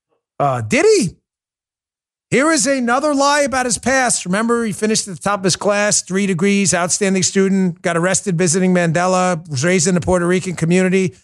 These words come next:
met Corn Pop, went to Jewish services on Saturday. Remember all those claims? All lies. All lies.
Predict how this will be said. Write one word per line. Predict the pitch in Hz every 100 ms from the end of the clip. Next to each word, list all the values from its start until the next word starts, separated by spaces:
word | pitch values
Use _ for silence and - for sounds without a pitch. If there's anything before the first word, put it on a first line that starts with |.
| -
met | 170 180
Corn | - 185 196
Pop, | 160 180 185 170 - _ _ _ -
went | 180 165
to | 190 170
Jewish | 131 196 196
services | - 190 185 - 190 170
on | 175
Saturday. | - 185 185 185
Remember | 185 233 247
all | 247 233
those | 233 240 -
claims? | 214 226 170
All | 147 175
lies. | 139 131 120 - _ _ _
All | 156 170 180 180 180
lies. | 160 127 123